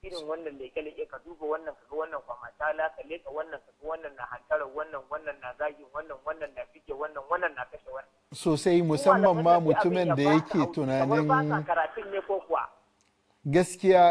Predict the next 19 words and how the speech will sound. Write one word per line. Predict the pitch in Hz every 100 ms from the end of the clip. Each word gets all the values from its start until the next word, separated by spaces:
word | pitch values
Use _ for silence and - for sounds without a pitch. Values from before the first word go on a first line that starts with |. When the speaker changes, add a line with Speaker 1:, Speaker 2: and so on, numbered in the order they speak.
| - 202
Speaker 1:
In |
an | 147
Speaker 2:
gaskiya. | 180 605 - 605
Speaker 1:
ce, | 554 254
in | 285 294
an | 302
ce | 320 262 247
zagi | 240 - 220
haramun | 175 175 190 180 165
ne, | 170 -
to, | 202 -
shirin | 320 311 226
kisa | - 302 302
da | - -
cin | 240
mutunci | 202 - 220 _ -
shi | 254
kuma | 262 262
menene? | 226 208 202 147